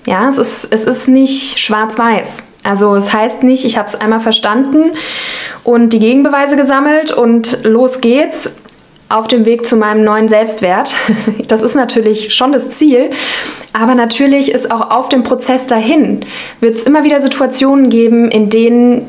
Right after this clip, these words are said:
die alte Autobahn, sag ich jetzt mal, befahren wird. Und sich auch das zu verzeihen, das anzunehmen, ja. Und genau deswegen glaube ich ganz, ganz fest daran, dass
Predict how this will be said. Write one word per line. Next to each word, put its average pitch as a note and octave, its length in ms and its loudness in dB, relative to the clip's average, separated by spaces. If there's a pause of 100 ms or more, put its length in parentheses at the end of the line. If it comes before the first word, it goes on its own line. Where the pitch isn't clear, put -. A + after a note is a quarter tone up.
(120)
die A3 140 0
alte A3 280 -2
Autobahn, A3 600 0
sag G#3 180 0
ich G#3 60 -2
jetzt A3 160 -2
mal, G#3 100 0
befahren A#3+ 440 0
wird. - 280 -4 (840)
Und G#3+ 80 0
sich G#3+ 160 2
auch A3 80 -2
das B3+ 240 -2
zu C4+ 120 0
verzeihen, G3 640 -2
das B3+ 180 -2
anzunehmen, G#3+ 720 0 (360)
ja. G3+ 300 0 (1500)
Und B3+ 180 2
genau C4+ 220 2
deswegen C4+ 760 2
glaube B3+ 380 2
ich A#3+ 120 -2
ganz, C4 200 0
ganz A#3+ 180 -2
fest C4 240 -2
daran, G#3 440 0
dass - 640 -4